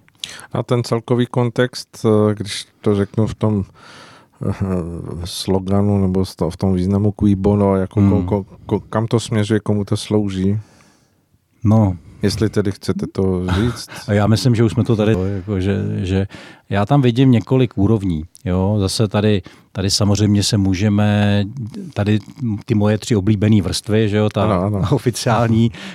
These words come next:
Speaker 2: konspirační a duchovní, tak, tak z té oficiální úrovně je to samozřejmě ten deep state, který, který se snaží, eh, udržet moc, to pax americana, jako, mm, ovládat celý svět a, a, a tohleto. A, eh,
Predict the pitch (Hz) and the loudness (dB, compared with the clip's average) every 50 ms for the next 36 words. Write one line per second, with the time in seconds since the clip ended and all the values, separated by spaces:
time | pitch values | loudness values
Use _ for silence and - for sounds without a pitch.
0 | - - - 107 95 - - - 110 104 104 - - 123 117 107 98 87 - 127 | -10 -4 -2 -2 -2 -2 -2 -2 0 0 -2 -2 0 0 2 2 0 -2 -2 -2
1 | 113 104 123 120 117 113 110 110 101 - - - - - - - 107 95 - - | 0 2 2 2 2 2 0 -2 -4 -6 -10 -20 -20 -16 -10 -6 -6 -6 -6 -8
2 | - - - 123 117 101 - 117 98 - - 120 113 110 113 113 113 117 120 120 | -10 -4 -2 -2 -2 -2 -2 -4 -4 -2 -2 0 0 2 2 2 4 4 4 4
3 | 117 117 123 131 - - 233 117 101 104 107 107 101 110 110 110 110 110 110 110 | 4 2 2 -2 -4 -4 0 0 2 2 2 2 2 2 2 2 2 2 2 2
4 | 110 107 101 - 113 101 - - 98 107 101 110 107 107 104 - 120 107 90 85 | 0 0 0 -2 -4 -4 -2 -2 0 0 2 2 2 2 0 0 0 0 0 -2
5 | 85 - - - 120 123 135 131 - - - - 104 104 101 104 104 104 104 104 | -6 -8 -6 -4 -2 -2 -2 -4 -6 -8 -10 -8 -6 -6 -4 -4 -4 -4 -4 -6
6 | - - - - 101 104 107 101 - 120 - - 104 98 98 87 98 110 104 98 | -8 -10 -8 -6 -4 -2 -2 -2 -2 -4 -4 -2 0 0 0 2 2 2 2 0
7 | - - - - - - - - - - 107 98 98 95 92 92 101 - - 120 | -2 -8 -20 -20 -20 -20 -20 -14 -8 -4 -2 0 0 0 0 0 -2 -2 0 0
8 | 104 107 101 95 95 104 95 - 98 85 87 - - - - 98 - - 101 - | 0 0 0 0 0 0 -2 -2 -4 -4 -4 -6 -6 -8 -8 -6 -4 -4 -6 -4
9 | - - 104 98 101 98 92 - - 101 95 95 95 95 92 92 98 101 - _ | -4 -2 0 0 0 0 -2 -2 -2 -2 0 0 0 0 0 0 -2 -4 -8 _
10 | - 165 104 92 92 - - 98 95 92 87 90 98 95 98 101 107 113 156 202 | -10 -8 -6 -6 -6 -6 -4 -2 -2 -2 -2 -2 -4 -2 -2 -2 -4 -4 -6 -8
11 | 214 202 190 - - 113 95 98 95 98 95 95 - - 107 95 95 95 - - | -10 -10 -8 -6 -4 -2 0 0 0 0 -2 -4 -4 -4 -4 -4 -4 -4 -4 -4
12 | 92 90 92 92 104 101 104 101 98 98 104 107 95 92 - - 95 90 92 95 | -4 -4 -4 -4 -6 -6 -6 -6 -6 -6 -6 -6 -6 -6 -4 -4 -4 -2 -2 -4
13 | - - 101 101 - - - - - - - - 101 98 98 - - - - - | -2 -2 -4 -4 -6 -10 -18 -20 -20 -10 -4 -4 -4 -4 -4 -8 -14 -20 -20 -20
14 | - - - - - - | -16 -14 -14 -12 -12 -10